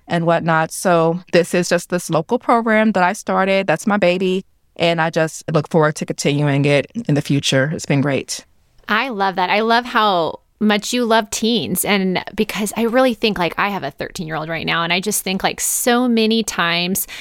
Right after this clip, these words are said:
Speaker 2: they get such a bad rap, you know, but really, like, they can be so, they can be so loving and engaging, and they wanna know these things, right? These things that you say they,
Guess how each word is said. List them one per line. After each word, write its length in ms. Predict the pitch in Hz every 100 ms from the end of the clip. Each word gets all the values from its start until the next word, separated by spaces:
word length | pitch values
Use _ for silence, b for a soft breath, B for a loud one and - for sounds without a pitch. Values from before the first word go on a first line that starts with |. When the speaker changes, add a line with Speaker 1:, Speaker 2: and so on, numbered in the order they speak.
| B -
Speaker 2:
they 100 | 190
get 160 | 185
such 180 | - 196
a 80 | 180
bad 320 | 175 151 143
rap, 420 | 156 143 160 -
you 80 | 202
know, 300 | 185 170 165
but 240 | 165 185 - B B 214
really, 340 | 247 240 226
like, 340 | 190 190 175 -
they 200 | 220 220
can 240 | 247 233
be 460 | 214 202 190 170 -
so, 720 | - - 202 185 185 185 196 -
they 100 | 214
can 360 | - 262 226
be 100 | 214
so 260 | 196 - 196
loving 440 | 180 180 185 185
and 100 | 170
engaging, 640 | 165 160 170 175 175 190 -
and 120 | 190
they 140 | 196
wanna 320 | 175 170 180
know 220 | 175 165 175
these 320 | 175 151 -
things, 500 | 214 185 156 190 -
right? 240 | 180 190
These 220 | 202 190
things 240 | - 196 196
that 160 | 180
you 120 | 180 185
say 280 | - 190
they, 240 | 185 185